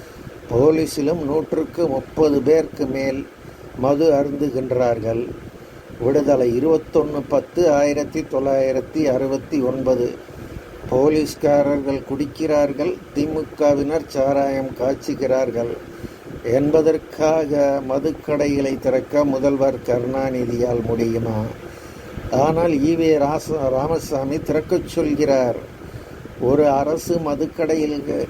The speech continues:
கடைகளை திறக்க முனைந்தால் ஈ வே ராமசாமி போன்ற பகுத்தறிவாளர்கள் அதை தடுக்கத்தான் முனைந்திருக்க வேண்டும். ஆனால் அதை செய்யாமல் கருணாநிதி க-, கடையை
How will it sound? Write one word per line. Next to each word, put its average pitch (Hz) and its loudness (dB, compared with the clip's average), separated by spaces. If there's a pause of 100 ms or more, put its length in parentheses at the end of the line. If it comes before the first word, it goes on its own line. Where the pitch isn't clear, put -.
கடைகளை 143 2
திறக்க 143 0
முனைந்தால் 135 2 (520)
ஈ 127 2
வே 147 4
ராமசாமி 151 0
போன்ற 143 0
பகுத்தறிவாளர்கள் 147 2
அதை 143 0
தடுக்கத்தான் 156 -2 (100)
முனைந்திருக்க 151 0
வேண்டும். 131 0 (840)
ஆனால் 135 2
அதை 131 0
செய்யாமல் 127 -2 (680)
கருணாநிதி 139 0
க-, 135 -6 (260)
கடையை 131 2